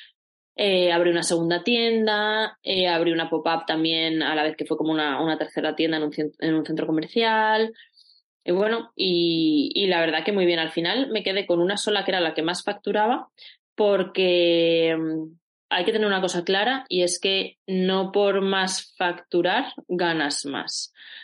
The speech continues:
Entonces, mm, yo es verdad que llegó un momento que facturaba muchísimo dinero pero los gastos, eh, o sea, no valía la pena para el incremento del esfuerzo. Había que incre-, que incrementar una serie de gastos que es que realmente no te dejaban,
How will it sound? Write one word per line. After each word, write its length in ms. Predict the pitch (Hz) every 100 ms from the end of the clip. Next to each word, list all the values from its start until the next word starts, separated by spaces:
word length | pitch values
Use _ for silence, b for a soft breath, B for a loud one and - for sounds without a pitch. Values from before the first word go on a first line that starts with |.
| B
Entonces, 380 | 170 170 165 165
mm, 560 | 160 160 156 156 151
yo 120 | 151 165
es 100 | 160
verdad 320 | 170 170 190
que 80 | 170
llegó 160 | 160 156
un 80 |
momento 340 | 156 165 196 180
que 120 | 160
facturaba 580 | - 147 - 156 151 160
muchísimo 720 | 170 170 165 185 170 180 175
dinero 520 | 175 170 175 226 339 _ B B B B _ - _ _ -
pero 280 | 202 185 175
los 300 | 170 165 175
gastos, 840 | 180 180 180 - 220 277 - - -
eh, 1300 | 185 175 170 165 156 151 151 151 147 143 143 143 - -
o 320 | 165 156 -
sea, 180 | 202 -
no 160 | 208
valía 320 | 214 190 185 175
la 160 | 165
pena 320 | 185 202 339 - -
para 280 | 175 170
el 80 | 160
incremento 400 | 160 170 165 160
del 140 | 175 165
esfuerzo. 680 | 160 - 175 175 247 277 - B B B
Había 180 | 170 165
que 40 |
incre-, 360 | 170 170 170 -
que 80 |
incrementar 420 | 175 170 175 165 175
una 140 | 165
serie 160 | 165 165
de 100 | 156
gastos 340 | 160 165 196
que 60 | 165
es 80 |
que 100 | -
realmente 380 | 156 151 151 151
no 120 | 170
te 80 | 156
dejaban, 540 | 151 139 147 147 175